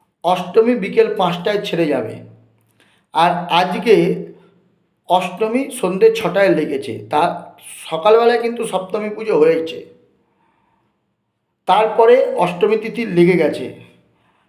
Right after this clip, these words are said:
আগামীকাল অষ্টমী তিথি বিকেলবেলায় ছাড়বে, তাহলে অর্ধরাত্র পেয়েছে অষ্টমী কবে?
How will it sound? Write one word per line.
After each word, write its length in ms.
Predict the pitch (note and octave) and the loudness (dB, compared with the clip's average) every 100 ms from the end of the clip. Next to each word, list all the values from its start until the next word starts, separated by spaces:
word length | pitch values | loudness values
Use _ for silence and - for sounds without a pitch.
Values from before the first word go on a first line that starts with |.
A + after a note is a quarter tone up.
| _ _ - _ | _ _ -20 _
আগামীকাল 680 | F3 G3+ B3+ C4 A#3+ F#3+ G#3+ | 0 2 2 2 2 4 4
অষ্টমী 400 | F3+ F3 G3+ G#3+ | 0 -2 -2 -2
তিথি 460 | G#3+ G#3 A#3 C4 | -4 -6 -6 -6
বিকেলবেলায় 680 | - - F3 F#3 F#3 F#3+ G#3+ | -8 -6 -2 0 2 2 0
ছাড়বে, 540 | G#3+ - D#3 D3 F3 E3+ - - _ _ _ _ _ _ _ _ _ _ _ _ _ | -2 0 2 2 0 -6 -14 -20 _ _ _ _ _ _ _ _ _ _ _ _ _
তাহলে 340 | G3 A#3 - - | 2 2 2 0
অর্ধরাত্র 680 | E3+ G3 G3 A3+ A#3+ A#3+ A#3 | 2 2 4 4 4 2 2
পেয়েছে 380 | A#3 A#3 A#3 A#3 | 4 2 4 4
অষ্টমী 440 | A3+ F#3 - A3+ A3+ | 4 0 -2 0 2
কবে? 280 | G3+ G3+ | 2 4